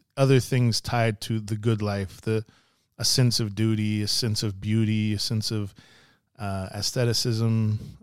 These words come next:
of, of wisdom. These were all tied into the pleasure of the good life. And eventually they just kind of got lazy 'cause they focused too much on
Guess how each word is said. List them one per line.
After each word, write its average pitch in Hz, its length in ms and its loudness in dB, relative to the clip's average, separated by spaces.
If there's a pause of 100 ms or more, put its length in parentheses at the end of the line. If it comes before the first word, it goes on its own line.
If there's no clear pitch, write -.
of, 101 640 -4
of 98 180 -4
wisdom. 113 720 2 (200)
These 131 220 2
were 127 80 4
all 117 160 4
tied 113 300 -4
into 110 580 -2
the 117 100 -4
pleasure 113 440 0
of 104 140 -4
the 104 80 -8
good 101 220 -6
life. 98 420 -8 (840)
And 127 100 4
eventually 156 440 6
they 127 140 2
just 120 280 0 (320)
kind 123 220 0
of 104 200 -2 (920)
got 110 180 -6
lazy 107 360 0
'cause 104 180 -6
they 110 80 0
focused - 440 -4
too 120 120 -2
much 113 280 0
on 110 220 2